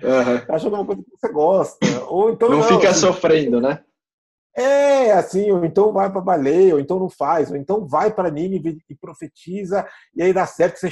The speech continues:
Speaker 2: chora. Eu falei, "Não, calma, jovem, calma." Não.
Speaker 1: <laughs>
Speaker 2: É, assim,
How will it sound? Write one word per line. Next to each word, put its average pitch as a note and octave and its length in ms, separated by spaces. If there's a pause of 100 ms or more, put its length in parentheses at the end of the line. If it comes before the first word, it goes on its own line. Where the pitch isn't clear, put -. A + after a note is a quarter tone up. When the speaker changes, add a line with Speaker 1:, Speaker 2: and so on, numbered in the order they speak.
(120)
Speaker 2:
chora. D3+ 400
Eu - 40
falei, F#3 180
"Não, G3 180
calma, D4+ 500
jovem, - 440
calma." - 420
Não. D3+ 200
Speaker 1:
<laughs> B2+ 340 (160)
Speaker 2:
É, D#3+ 60
assim, D#3+ 160